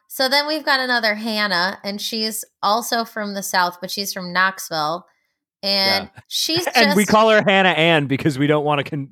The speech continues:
Speaker 2: confuse her with the other Hannah.
Speaker 1: Yeah, she's Hannah Ann, and she's just a normal girl. And, uh, she, her family is strange <laughs> 'cause her dad is already, like, in love with Peter, and it's very bizarre. <laughs>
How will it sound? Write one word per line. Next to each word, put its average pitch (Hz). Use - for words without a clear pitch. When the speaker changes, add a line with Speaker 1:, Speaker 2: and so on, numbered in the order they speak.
Speaker 2:
confuse 127
her 123
with 120
the 117
other 110
Hannah. 98
Speaker 1:
Yeah, 180
she's 233
Hannah 254
Ann, 226
and 214
she's 220
just -
a 247
normal 226
girl. 220
And, 214
uh, 202
she, -
her 277
family 240
is 196
strange 185
<laughs> 214
'cause 269
her 269
dad 240
is 254
already, 202
like, 175
in 165
love 151
with 170
Peter, 160
and 170
it's 143
very 165
bizarre. -
<laughs> -